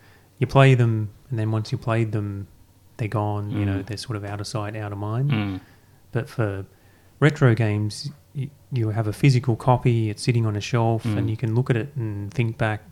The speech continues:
Speaker 1: you know, twenty years when you played through it and you,
Speaker 2: Mm.
Speaker 1: and thinking about that little adventure that you had.
Speaker 2: Mm. Mm.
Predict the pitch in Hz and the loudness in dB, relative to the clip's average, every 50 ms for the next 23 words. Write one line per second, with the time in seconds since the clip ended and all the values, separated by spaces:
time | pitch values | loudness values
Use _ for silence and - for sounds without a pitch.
0 | - - - - - - - - - - - - 123 107 104 - - - 123 117 | -20 -20 -20 -20 -20 -20 -20 -20 -20 -10 -4 -2 0 0 0 2 2 4 4 4
1 | 110 107 107 110 113 113 110 107 110 107 104 104 101 - 113 107 104 101 - 123 | 4 2 2 2 2 2 2 2 0 -2 -2 -2 -2 -2 -2 -2 -2 -2 -2 -2
2 | 117 113 110 107 107 107 101 101 98 101 101 98 98 101 104 104 107 - 117 110 | -2 -2 -2 -4 -6 -8 -8 -6 -6 -4 -4 -4 -4 -4 -4 -6 -4 -2 -2 -2
3 | 104 113 107 107 107 104 107 101 104 104 - 110 110 113 113 110 107 107 107 101 | -2 -2 -2 -2 -2 -2 -4 -4 -6 -6 -6 -6 -4 -2 -2 -2 0 0 0 0
4 | 110 113 123 120 - 120 104 101 95 95 98 98 92 95 104 98 101 107 101 98 | 2 2 2 2 0 -2 -6 -6 -8 -10 -12 -12 -10 -10 -10 -8 -6 -6 -4 -4
5 | 98 92 95 - - - - - - 107 107 101 98 98 98 | -6 -6 -10 -12 -18 -20 -20 -12 -10 -8 -6 -6 -6 -6 -8